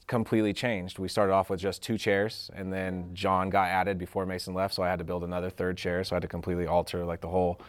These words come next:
layout of the shop, and now I'm up to four chairs now. So just, uh, being fluid, being able to evolve and change on the fly,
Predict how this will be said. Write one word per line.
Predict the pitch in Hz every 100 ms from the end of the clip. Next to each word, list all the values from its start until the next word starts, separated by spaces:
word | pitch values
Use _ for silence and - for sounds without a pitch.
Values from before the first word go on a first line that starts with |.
| - - -
layout | 92 92 90 90
of | 87
the |
shop, | - 87 95
and | 85
now | 90
I'm | 90
up | 92
to |
four | - 101
chairs | 107 92 80 90
now. | 82 92
So | - 78 85 - - - - - - - - -
just, | 117 113
uh, | - - _ _ - 117
being | 143 139
fluid, | - 120 135 147
being | 120 117
able | 113 110
to | 113 107
evolve | 90 101 113
and | 98
change | - 107 107 95
on | 98
the | 95
fly, | - 95 95